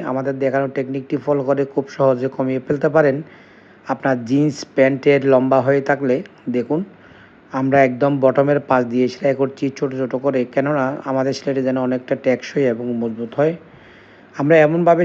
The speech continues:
সেলাই করছি, পুরোটা সেলাই হয়ে যাওয়ার পর আমরা যখন উল্টে নিব, তখন যেন আমাদের যে বটমের অরিজিনাল সুতাটি রয়েছে বা সেলাইটি রয়েছে, সেটি যেন স্পষ্ট আকারে দেখা যায়। দেখুন,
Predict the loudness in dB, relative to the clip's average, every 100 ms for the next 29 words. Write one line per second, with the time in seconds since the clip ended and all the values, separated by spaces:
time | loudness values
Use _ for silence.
0 | 0 2 2 4 -2 -2 -8 -2 0 2
1 | 0 0 2 2 2 4 4 4 2 2
2 | 2 -2 -14 -20 -20 -16 -4 0 4 4
3 | 2 0 -2 0 0 0 0 0 0 0
4 | 0 0 2 0 0 -4 0 0 2 0
5 | 2 2 2 2 2 2 2 2 0 -6
6 | -2 2 2 2 0 -2 -4 -2 -2 -4
7 | -2 -2 0 0 0 0 -2 -4 -6 -16
8 | -20 -20 -20 -20 -18 -4 0 2 4 2
9 | 0 0 -4 0 2 2 0 0 0 0
10 | 0 -2 -6 -6 -6 -4 -4